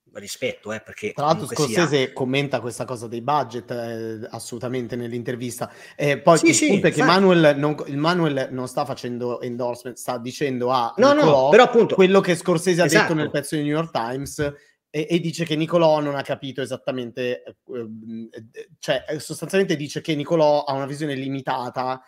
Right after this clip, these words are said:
Speaker 2: eh, di quello che ha detto Scorsese. In realtà Scorsese ha anche detto e ridetto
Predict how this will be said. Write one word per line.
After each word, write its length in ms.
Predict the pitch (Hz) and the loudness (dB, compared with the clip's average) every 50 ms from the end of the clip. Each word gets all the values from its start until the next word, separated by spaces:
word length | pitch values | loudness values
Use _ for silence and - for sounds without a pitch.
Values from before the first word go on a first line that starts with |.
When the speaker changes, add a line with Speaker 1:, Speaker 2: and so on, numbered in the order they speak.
| _ _ _ _ _ | _ _ _ _ _
Speaker 2:
eh, 260 | - 139 131 131 120 | -4 -2 -2 -2 -4
di 140 | 117 151 131 | -6 -8 -4
quello 240 | - 160 160 147 | 0 0 2 2
che 80 | 143 143 | 2 0
ha 40 | 135 | -2
detto 240 | 117 135 131 - 147 | -2 -4 -8 -8 -12
Scorsese. 600 | - - - 139 131 - 143 127 101 123 123 - - | -10 -10 -10 -10 -8 -8 -10 -8 -8 -8 -10 -10 -6
In 140 | 147 147 151 | -4 -2 0
realtà 580 | 170 180 180 170 - 185 151 113 110 117 - - | 0 0 0 0 2 2 2 2 0 -4 -8 -10
Scorsese 540 | - - - 147 139 - - 151 117 127 | -14 -12 -10 -10 -8 -6 -6 -6 -4 -4
ha 60 | 117 120 | -4 -4
anche 320 | 131 139 131 - 139 120 117 | -6 -6 -8 -10 -12 -10 -6
detto 320 | 131 151 156 156 _ 151 | -6 -6 -6 -6 _ -8
e 40 | 139 | -8
ridetto 720 | 127 131 127 120 135 139 139 _ _ - 151 139 139 - | -8 -8 -8 -6 -6 -6 -8 _ _ -4 -4 -4 -4 -8